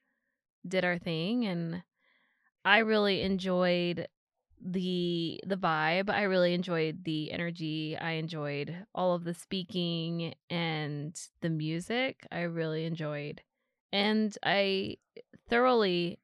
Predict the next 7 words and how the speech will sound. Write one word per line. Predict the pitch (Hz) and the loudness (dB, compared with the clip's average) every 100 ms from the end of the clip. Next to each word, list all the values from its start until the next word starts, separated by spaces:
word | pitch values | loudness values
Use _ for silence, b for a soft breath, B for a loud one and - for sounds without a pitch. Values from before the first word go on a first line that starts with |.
| - | -6
enjoyed, | 180 180 175 160 156 156 - | -4 -2 -2 0 -2 -4 -6
um, | 160 160 151 151 160 180 180 _ - | -6 -6 -4 -6 -6 -8 -12 _ -12
the | 180 | -8
interviews | - 170 170 160 - | -6 -6 -6 -8 -10
as | - | -14
well. | 220 208 170 175 _ _ _ _ _ _ _ | -10 -8 -8 -10 _ _ _ _ _ _ _
So | - | -12